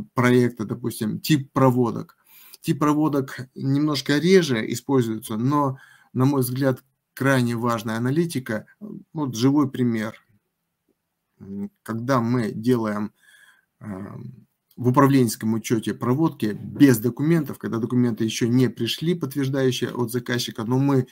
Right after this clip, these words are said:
чётко знаем, что эта проводка будет, мы делаем так называемую ручную операцию. В международном стандарте это называется операция accruals, да, когда мы делаем, э,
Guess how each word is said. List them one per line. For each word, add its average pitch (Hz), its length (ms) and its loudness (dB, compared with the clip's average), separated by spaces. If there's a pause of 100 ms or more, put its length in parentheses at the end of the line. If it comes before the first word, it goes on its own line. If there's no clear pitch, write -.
чётко 131 360 -2
знаем, 110 400 -4
что - 320 -8
эта 127 260 0
проводка 120 480 -2
будет, 160 420 0 (560)
мы 160 300 4
делаем 117 600 2 (300)
так 113 160 -10
называемую 110 540 -2
ручную 110 400 -4
операцию. 135 640 -2 (280)
В 107 120 -8
международном 120 500 0
стандарте 123 400 -4
это 104 120 -10
называется 107 440 -4
операция 110 420 -6
accruals, 120 720 0 (580)
да, 123 180 0
когда 110 580 -6
мы 107 280 -6
делаем, 107 500 -2 (540)
э, 50 60 -18